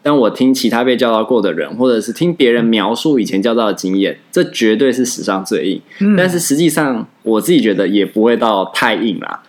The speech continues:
Speaker 2: 对。
Speaker 1: 它里面最硬的部分大概就是行军吧。
Speaker 2: 嗯。
Speaker 1: 五公里、七公里、十公里，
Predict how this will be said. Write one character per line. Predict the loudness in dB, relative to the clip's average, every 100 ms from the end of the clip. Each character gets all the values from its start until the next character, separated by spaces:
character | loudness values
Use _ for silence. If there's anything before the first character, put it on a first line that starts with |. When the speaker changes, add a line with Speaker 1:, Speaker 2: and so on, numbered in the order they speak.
| -4
Speaker 2:
对。 | -2 0 0 0
Speaker 1:
它 | 2
里 | 2
面 | 2 2
最 | 2 2
硬 | 2
的 | 2
部 | 2
分 | 2 2
大 | 2 2
概 |
就 | 2 0
是 | 0
行 | 0 0 0
军 | 2 2
吧。 | 0 -4 -8
Speaker 2:
嗯。 | 0 2 2 2
Speaker 1:
五 |
公 | 2 2
里、 | 2 0
七 | 0 0
公 | 2 2
里、 | 0
十 | -2 -4 -2
公 | 0 0
里， | 0 -2